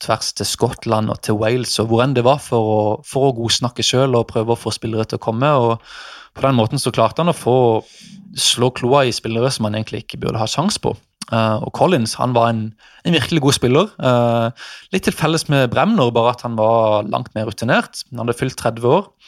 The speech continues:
Ekstremt aggressiv, eh, veldig konfronterende, selv mot sine egne lagkamerater. Eh, og når du leser om han, så høres det litt ut som en sånn Roy Keane-type da. Eh, veldig tøff og kravstor leder som har null toleranse for latskap.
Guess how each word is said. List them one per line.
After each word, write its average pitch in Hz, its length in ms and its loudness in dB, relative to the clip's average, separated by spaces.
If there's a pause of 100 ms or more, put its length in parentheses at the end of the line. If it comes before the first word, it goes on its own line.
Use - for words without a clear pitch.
(400)
Ekstremt - 480 -2
aggressiv, 127 600 0
eh, 110 280 2
veldig 120 260 0
konfronterende, 131 920 -2 (120)
selv 139 220 2
mot 127 120 0
sine 107 200 -2
egne 107 240 0
lagkamerater. 113 680 0 (180)
Eh, 107 340 -2
og 110 80 -4
når 120 100 0
du 123 80 4
leser 120 380 2
om 135 120 2
han, 117 120 2
så 110 380 -2 (800)
høres 160 220 4
det 190 100 -2
litt 165 140 2
ut 165 100 2
som 160 120 -2
en 143 80 0
sånn 131 220 2
Roy 123 160 4
Keane-type 139 560 -4
da. - 80 -4 (340)
Eh, 117 180 0
veldig 117 240 0
tøff - 340 -4
og 110 60 -4
kravstor 113 420 -2
leder 120 280 -2
som 110 200 -6
har 113 100 -2
null 117 260 -2
toleranse 110 540 -4
for 110 180 -2
latskap. 123 540 0